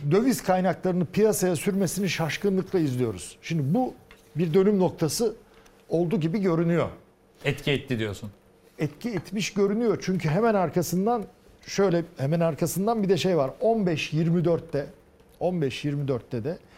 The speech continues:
Speaker 1: e, Türkiye Odalar Borsalar Birliği Başkanı Rıfat Hisarcıklıoğlu şöyle bir tweet attı. Müsaadenizle okuyayım. "Piyasalarda yaşanan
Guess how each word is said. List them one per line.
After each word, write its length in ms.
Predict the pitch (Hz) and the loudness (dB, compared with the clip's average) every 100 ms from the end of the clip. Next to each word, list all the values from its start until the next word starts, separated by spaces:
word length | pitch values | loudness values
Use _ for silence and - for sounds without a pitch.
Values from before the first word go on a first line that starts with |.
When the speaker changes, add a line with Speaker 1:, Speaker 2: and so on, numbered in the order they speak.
| - - - - - - | -20 -20 -20 -20 -8 -2
Speaker 1:
e, 240 | 139 143 - - | 0 0 -2 -2
Türkiye 280 | 202 202 190 | -2 0 2
Odalar 340 | 175 202 190 | 2 2 4
Borsalar 500 | 208 214 196 170 139 | 2 2 2 2 2
Birliği 300 | 127 117 113 | 0 -2 -4
Başkanı 480 | 107 92 - 92 104 | -6 -8 -12 -10 -10
Rıfat 300 | 131 160 147 | -2 -2 -2
Hisarcıklıoğlu 760 | 139 156 139 131 - 143 113 | 0 0 0 -4 -2 -2 -2
şöyle 340 | 98 170 147 135 | 0 2 4 2
bir 120 | 123 | 0
tweet 300 | - 131 123 | 0 -2 0
attı. 260 | 113 - 165 | -4 -4 -4
Müsaadenizle 580 | 139 156 135 135 123 | 0 0 0 -2 -2
okuyayım. 480 | 147 220 139 131 - - - - - - - - - - - - | -4 -6 -6 -6 -6 -10 -20 -20 -20 -18 -20 -20 -20 -20 -8 2
"Piyasalarda 600 | 180 220 226 202 175 160 | 4 4 4 4 4 2
yaşanan 520 | 160 147 175 170 139 | 2 0 0 0 0